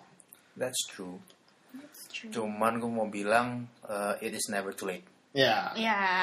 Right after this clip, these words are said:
Speaker 1: Eh, even kalau misalnya tiga puluh belum nemu, don't pressure yourself. Kembali lagi ke Gary Vee kali yang ngomong ya.
Speaker 2: Aha.
Speaker 1: Eh,
Speaker 2: Dia malah
Speaker 1: mending
Speaker 2: selalu bilang, "Lu umurnya tiga puluh, lu masih muda banget,
Speaker 1: Iya.
Speaker 2: gila," gitu.
Speaker 3: Hmm.
Speaker 1: Ya, jadi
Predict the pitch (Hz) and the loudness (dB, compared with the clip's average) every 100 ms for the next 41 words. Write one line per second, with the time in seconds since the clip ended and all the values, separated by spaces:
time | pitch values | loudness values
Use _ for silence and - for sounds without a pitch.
0 | 185 190 196 208 - 123 117 107 113 104 | 4 4 2 2 4 4 2 4 2 2
1 | 113 101 107 104 101 101 101 127 127 - | 2 0 2 0 0 0 4 4 4 0
2 | - _ _ _ - 113 113 - - 110 | -18 _ _ _ -2 2 2 -2 2 2
3 | - 110 104 101 104 101 - - 98 98 | 2 0 2 4 2 2 -2 0 2 2
4 | 110 110 101 98 98 98 113 107 95 95 | 2 -2 0 0 0 -2 -4 0 0 0
5 | 90 95 95 92 90 - - 262 269 - | -4 -4 -2 -4 -8 4 4 6 2 2
6 | - - _ - 98 95 95 95 95 98 | -12 -20 _ -2 2 4 6 6 6 6
7 | 359 339 302 277 262 247 302 320 - - | 8 8 8 6 4 6 4 4 -4 -20
8 | _ 427 480 453 466 392 359 427 523 554 | _ 4 6 6 4 4 4 6 6 6
9 | 494 370 285 262 208 254 571 480 - - | 4 4 6 6 6 6 6 6 6 8
10 | 807 - 240 233 208 202 139 135 127 101 | 8 6 0 0 -2 -2 -2 0 2 2
11 | 92 92 110 | 2 -2 -4